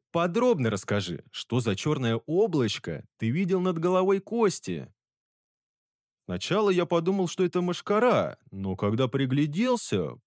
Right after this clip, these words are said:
понял, что это какой-то странный тёмный сгусток».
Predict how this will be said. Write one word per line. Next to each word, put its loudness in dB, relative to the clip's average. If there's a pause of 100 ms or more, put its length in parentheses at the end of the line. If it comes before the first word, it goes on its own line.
понял, 0
что -4
это -4
какой-то -2
странный 0
тёмный 0
сгусток». -4